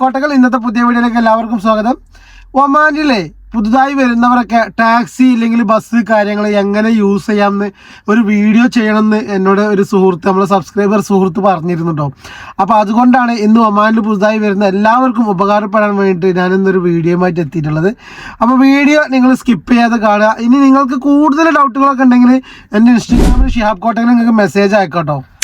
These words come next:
അപ്പൊ വീഡിയോ നോക്കാം. നമുക്കിപ്പോ എയർപോർട്ടിൽ വന്ന് ഇറങ്ങിക്കഴിഞ്ഞാൽ കുറേ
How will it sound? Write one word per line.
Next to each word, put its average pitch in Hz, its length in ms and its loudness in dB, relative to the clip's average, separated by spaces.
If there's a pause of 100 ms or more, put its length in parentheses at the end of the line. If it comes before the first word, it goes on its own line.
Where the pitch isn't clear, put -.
(140)
അപ്പൊ 320 280 0
വീഡിയോ 311 280 2 (100)
നോക്കാം. 247 320 0 (460)
നമുക്കിപ്പോ 349 460 -2
എയർപോർട്ടിൽ 285 580 0
വന്ന് 277 300 0
ഇറങ്ങിക്കഴിഞ്ഞാൽ 240 560 -4 (180)
കുറേ 277 240 0